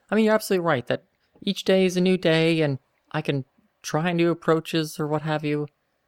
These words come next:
I mean, it's almost like some kind of, uh,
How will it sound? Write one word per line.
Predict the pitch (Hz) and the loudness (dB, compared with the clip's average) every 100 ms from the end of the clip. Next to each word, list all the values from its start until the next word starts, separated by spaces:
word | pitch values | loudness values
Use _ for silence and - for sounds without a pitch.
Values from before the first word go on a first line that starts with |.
| _ _ _ - | _ _ _ -4
I | |
mean, | 170 165 | 0 0
it's | 156 190 | 2 2
almost | 185 170 - - _ _ _ _ _ _ _ _ _ _ _ - | 2 -2 -8 -20 _ _ _ _ _ _ _ _ _ _ _ -6
like | 156 165 - | -2 -2 -4
some | - 170 151 | -2 -2 -2
kind | - 165 151 | -6 -4 -2
of, | 139 123 - _ _ _ _ _ _ _ _ | -2 -6 -20 _ _ _ _ _ _ _ _
uh, | _ | _